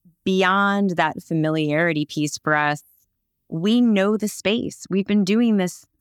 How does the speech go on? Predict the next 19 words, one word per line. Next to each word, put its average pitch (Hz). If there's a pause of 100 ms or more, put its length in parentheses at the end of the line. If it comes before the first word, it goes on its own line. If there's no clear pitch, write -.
(100)
same 202
work 180
for 160 (100)
thirty-two 190
plus -
years. 156 (560)
And 170
as 175
many 214
organizations 165
that 156
are 147
coming 156
into 160
the 156
healthcare 151
space 143
now, 143
because 139